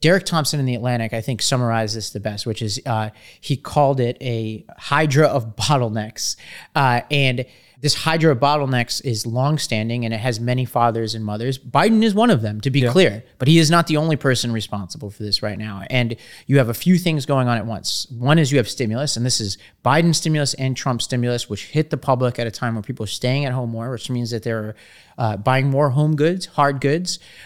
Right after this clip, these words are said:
Speaker 1: Uh, second is that we had the Delta variant, and that was affecting particularly East Asian factories,
Speaker 2: Yeah.
Speaker 1: uh, where a lot of our stuff comes from, uh, including our semiconductors, which is why you're seeing a shortage of that kind of stuff.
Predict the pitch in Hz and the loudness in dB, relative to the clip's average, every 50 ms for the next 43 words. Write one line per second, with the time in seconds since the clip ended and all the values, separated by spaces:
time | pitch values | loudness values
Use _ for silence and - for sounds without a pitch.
0 | - - 120 120 113 - - 170 165 - 175 160 143 147 139 147 135 127 127 110 | -4 -2 0 0 2 2 2 2 2 2 2 2 2 2 2 2 2 0 -2 0
1 | 107 127 135 143 - - 170 175 180 175 - _ _ _ - 151 160 165 175 196 | 2 2 2 0 0 -2 -2 -2 -2 -6 -10 _ _ _ -4 -2 0 0 0 0
2 | 202 - - _ - - 127 123 120 113 123 135 147 139 135 117 127 - - 139 | -2 -4 -6 _ -4 -2 0 0 0 0 0 0 0 0 -2 -4 -4 -2 -2 -2
3 | 123 - 123 110 - 120 - - 170 175 - 156 127 - 143 135 - - 143 143 | 0 -2 -4 -6 -6 -4 0 0 0 2 2 0 0 0 0 -2 -2 0 -2 -2
4 | 131 143 127 - - 120 113 113 - - 123 117 110 113 120 113 113 - - - | -2 -4 -6 -2 -2 -2 -2 -2 -4 -6 -6 -6 -4 -4 -4 -4 -4 -6 -8 -6
5 | 131 117 113 113 120 117 117 120 127 135 135 117 117 107 - - 131 113 - - | -4 -4 -2 -2 -2 -2 0 2 2 2 2 0 -2 -4 -2 -2 -4 -4 -4 -6
6 | - 113 107 - - 117 117 123 135 131 - - - - - - 135 131 127 117 | -10 -8 -8 -8 -8 -6 -6 -6 -6 -8 -12 -18 -20 -20 -10 -4 -2 0 0 0
7 | 123 123 - - 151 139 120 107 - - 160 175 156 - - 123 110 107 104 - | -2 -2 0 0 2 2 0 0 0 2 2 2 2 2 0 -2 0 -2 -2 -2
8 | 127 120 113 123 110 107 110 117 117 120 117 113 107 - - 135 120 113 101 - | -4 -4 -4 -4 -6 -6 -4 0 0 0 0 0 -2 -2 -2 -2 -2 -4 -4 -4
9 | - 123 110 110 107 110 110 98 104 117 135 143 - - 113 104 - - 113 113 | -4 -4 -2 -4 -6 -8 -6 -2 0 0 0 0 -4 -6 -6 -6 -8 -8 -8 -10
10 | 113 - | -10 -12